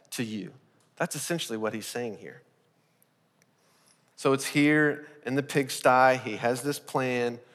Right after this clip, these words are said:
Can't you just hear him, like, rehearsing this speech? "Okay, Father, I've sinned against, here's my plan." He's like, "Okay, I think I've got it." He's got his plan. He's fixed himself up enough,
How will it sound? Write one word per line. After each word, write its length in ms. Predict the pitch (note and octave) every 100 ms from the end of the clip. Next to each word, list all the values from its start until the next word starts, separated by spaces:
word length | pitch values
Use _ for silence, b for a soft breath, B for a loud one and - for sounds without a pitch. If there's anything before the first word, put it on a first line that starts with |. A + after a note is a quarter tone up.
| b b b b
Can't 160 | D#3 D3
you 60 |
just 240 | C#3 C#3 -
hear 180 | C#3+ D3
him, 160 | C#3
like, 240 | B2+ A#2+ B2
rehearsing 720 | A2 - B2+ B2 - B2 A#2+
this 160 | A2
speech? 720 | - - - A2 A#2 - - - b b b b -
"Okay, 440 | A2 A2+ G2+ G2 b b b b b b
Father, 360 | - B2+ B2+ B2
I've 200 | A#2+ -
sinned 280 | - E3 E3
against, 440 | D#3 D3+ A2+ B2
here's 180 | C#3 C3+
my 120 | - -
plan." 600 | - D#3+ D#3+ D#3 D3 C#3 B B
He's 120 | -
like, 160 | G#2 A#2+
"Okay, 420 | A#2 C#3+ G2+ F#2+ - - -
I 80 | G#2+
think 280 | - C3+ C3
I've 140 | -
got 260 | - F2+ F2
it." 80 | - _ _ _ _ _ _ _ -
He's 100 | -
got 180 | B2+
his 120 | C#3 B2+
plan. 500 | - A2 G#2+ G2+ G#2 _ _ _ _ _ _ _ _
He's 160 | - -
fixed 300 | - C3+ -
himself 420 | C#3+ - C3+ C3
up 160 | A2 -
enough, 540 | G2+ G2+ G2 - -